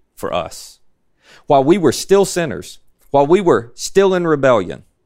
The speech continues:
Jesus chose to lay down his life for us. He knew, now think about this,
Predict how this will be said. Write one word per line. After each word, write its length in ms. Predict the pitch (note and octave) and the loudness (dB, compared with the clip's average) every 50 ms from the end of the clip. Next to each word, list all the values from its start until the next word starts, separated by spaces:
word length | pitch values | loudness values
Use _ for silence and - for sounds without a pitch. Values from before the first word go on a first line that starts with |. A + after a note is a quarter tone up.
| _ _ _ _ _ _ _ _ _ _ _ _ _ _ _ _ | _ _ _ _ _ _ _ _ _ _ _ _ _ _ _ _
Jesus 420 | - A#2 D#3 F3 E3+ F#3 F3 - | -6 -4 -2 0 0 0 -2 -2
chose 320 | - - D#3 C#3+ D3 C3+ - | 0 0 0 2 0 0 -4
to 160 | - B2+ A2+ | -4 -6 -4
lay 280 | G2 F#2 A2 A#2 C3+ C3+ | -2 0 0 2 2 2
down 240 | A#2 A#2 A#2 A#2 A2+ | 0 0 -2 -2 -4
his 220 | G#2 A2+ G#2 G2+ | -6 -8 -8 -8
life 460 | G2+ E2+ E2 E2 E2 - - - - _ _ _ _ _ _ _ _ _ _ _ _ _ _ _ _ _ _ _ _ | -8 -8 -8 -8 -10 -12 -18 -20 -20 _ _ _ _ _ _ _ _ _ _ _ _ _ _ _ _ _ _ _ _
for 240 | _ - - F#2+ E2 | _ -10 -6 -6 -6
us. 380 | D#2 D#2 - - - - _ _ _ _ _ _ _ _ _ _ _ _ _ _ _ _ _ _ - _ | -6 -8 -12 -16 -20 -20 _ _ _ _ _ _ _ _ _ _ _ _ _ _ _ _ _ _ -20 _
He 180 | - - E3 E3+ | -2 0 0 2
knew, 220 | E3 D#3+ D#3 C#3+ | 2 2 2 2
now 120 | A#2+ G#2 G#2 | 0 -2 -2
think 220 | - G3 G#3 - | -2 -4 -4 -2
about 280 | - E2+ E2+ - - - | -4 -4 -6 -6 -6 -10
this, 320 | - - - - - _ | -18 -20 -20 -20 -20 _